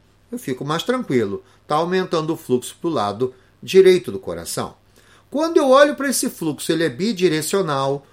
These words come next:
ou seja, da direita pra esquerda na sístole e da esquerda pra direita na diástole, atenção, existe um momento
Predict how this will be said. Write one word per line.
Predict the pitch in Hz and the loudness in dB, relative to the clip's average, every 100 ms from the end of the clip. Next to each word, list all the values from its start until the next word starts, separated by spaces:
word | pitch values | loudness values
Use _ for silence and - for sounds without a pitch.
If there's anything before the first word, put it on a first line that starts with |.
| _ | _
ou | 127 | -4
seja, | 123 135 123 - - - | 2 2 2 -6 -12 -6
da | 117 147 | 2 2
direita | 120 151 151 196 254 269 247 226 | 2 -2 4 6 6 4 -2 -2
pra | 208 | 2
esquerda | 196 190 - 170 175 175 | 2 2 -2 0 0 0
na | 131 | -4
sístole | 127 - 131 101 - 90 85 - - _ | -6 -4 -6 -6 -10 -10 -10 -18 -20 _
e | 127 | -6
da | 123 147 151 | 0 2 2
esquerda | 135 - 180 190 170 | 0 4 8 8 6
pra | 160 143 | 0 -2
direita | 123 123 123 120 | 2 2 2 0
na | 131 | -2
diástole, | 123 120 135 208 - 160 120 98 _ _ _ _ | 0 2 2 0 0 -2 -2 -4 _ _ _ _
atenção, | 92 - 240 - 127 87 - _ _ | -6 -2 -2 0 -2 -4 -12 _ _
existe | 98 95 127 - | -14 -8 -6 -4
um | |
momento | 151 170 151 131 147 202 262 254 | -4 -4 -2 -2 -2 -4 -6 -10